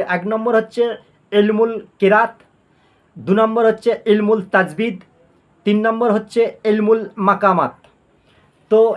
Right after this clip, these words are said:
এই তিনটে জিনিসের যদি কেউ সিলেবাস অনুযায়ী পড়াশোনা করে, তাহলে সে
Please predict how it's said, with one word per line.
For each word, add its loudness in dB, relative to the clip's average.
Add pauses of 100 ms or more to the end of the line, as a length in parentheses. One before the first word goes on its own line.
এই 0
তিনটে -2
জিনিসের 0
যদি -2
কেউ 2
সিলেবাস -2
অনুযায়ী -2
পড়াশোনা 0
করে, 0 (720)
তাহলে 2
সে 0